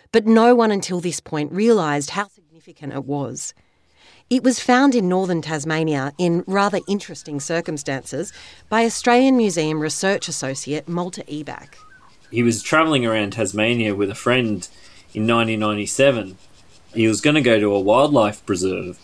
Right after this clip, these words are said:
Speaker 2: It's along the Gun Plains, which is sort of in the northwestern part of Tasmania.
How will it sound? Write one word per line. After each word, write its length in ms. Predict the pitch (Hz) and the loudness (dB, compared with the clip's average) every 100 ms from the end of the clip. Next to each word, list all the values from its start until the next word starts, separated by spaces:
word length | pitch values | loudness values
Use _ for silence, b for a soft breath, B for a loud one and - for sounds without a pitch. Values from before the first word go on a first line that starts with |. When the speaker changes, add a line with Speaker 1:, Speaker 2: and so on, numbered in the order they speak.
| - - | -20 -12
Speaker 2:
It's 160 | 104 | -2
along 380 | 139 131 143 123 | 2 4 4 2
the 80 | 113 | 0
Gun 360 | 95 117 110 101 | 0 0 0 -4
Plains, 600 | - 139 120 104 98 92 | 0 2 2 -2 -8 -12
which 180 | 98 104 | -8 -6
is 80 | |
sort 220 | - 127 113 | 2 4 4
of 60 | |
in 120 | 107 | 0
the 200 | 104 98 - b b b - | -2 -4 -8 b b b -2
northwestern 1300 | 120 131 131 120 113 - - - 113 135 - 123 104 | 2 4 4 0 -6 -20 -20 -4 0 0 0 -4 -4
part 280 | 95 110 104 | -2 0 0
of 120 | 101 | -4
Tasmania. 640 | - 110 101 107 101 95 95 | -2 -2 0 -2 -4 -8 -14